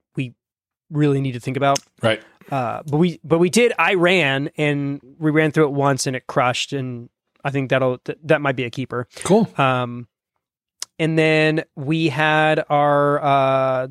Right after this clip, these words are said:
Speaker 1: the sub vocalist roll through.
Speaker 2: Yeah.
Speaker 1: And so he's gonna sit in with us, uh, tomorrow, uh, with three songs. And I talked about this in the, on the Patreon, but, like, I, I went into it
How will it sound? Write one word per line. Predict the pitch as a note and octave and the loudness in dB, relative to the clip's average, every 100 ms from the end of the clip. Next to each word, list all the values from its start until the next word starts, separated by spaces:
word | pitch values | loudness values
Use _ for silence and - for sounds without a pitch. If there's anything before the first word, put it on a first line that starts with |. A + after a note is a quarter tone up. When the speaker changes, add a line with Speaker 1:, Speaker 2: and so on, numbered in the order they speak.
| B2+ | -8
Speaker 1:
the | - C#3 C3 B2 _ _ _ _ | -2 0 -2 -4 _ _ _ _
sub | - E3+ A3 | -2 2 4
vocalist | B3 D3 C3+ A2+ - - - - - _ _ _ _ | 2 2 -2 -10 -10 -12 -12 -12 -14 _ _ _ _
roll | D3 C#3 B2+ | 0 0 0
through. | C3 A2+ - C3+ - | -6 -10 -12 -16 -2
Speaker 2:
Yeah. | A2+ G3+ F#3+ - _ _ _ _ _ _ _ - - - _ - | 2 2 0 -4 _ _ _ _ _ _ _ -20 -20 -20 _ -8
Speaker 1:
And | D3 | -2
so | E3 | 0
he's | C#3+ G3+ | 2 2
gonna | A3 G#3 | 0 2
sit | G#3 | 2
in | F#3+ | 2
with | F3+ | 2
us, | F3 D#3 - | 2 0 -4
uh, | - D3+ C#3+ | 0 2 2
tomorrow, | D#3 D3+ D#3 D3+ C#3+ C#3+ C#3+ | 0 2 4 4 4 4 2
uh, | C#3+ C#3 C3+ C3+ C3+ - - _ - | 0 2 2 2 0 -4 -12 _ -10
with | D3+ C#3 | -6 -6
three | - - E3 G#3+ A3+ | -8 -10 -4 -2 -2
songs. | - C#3+ B2+ A#2 B2 D#3 - - _ _ _ _ - | -2 -4 -4 -6 -10 -10 -12 -14 _ _ _ _ -2
And | D#3 D3+ D3 | 2 2 2
I | F3 B3 | 0 0
talked | E4+ | 2
about | A3+ G3 | 2 2
this | E3+ | 0
in | - D#3+ | -2 -2
the, | D3+ C#3 - | -2 -2 -4
on | D3+ | -6
the | C#3 | -4
Patreon, | G3+ G#3 D3+ C#3 C3 C3 | -4 -2 -2 -2 -4 -6
but, | C#3+ D3+ | -8 -4
like, | D#3+ D#3+ | -4 -2
I, | D#3+ - - _ _ _ _ _ _ - | -2 -4 -6 _ _ _ _ _ _ -2
I | F#3+ A#3 | 2 2
went | D4 F4+ | 4 4
into | F4 D#4 C4 C4+ | 2 2 0 2
it | A#3+ G#3 | 2 0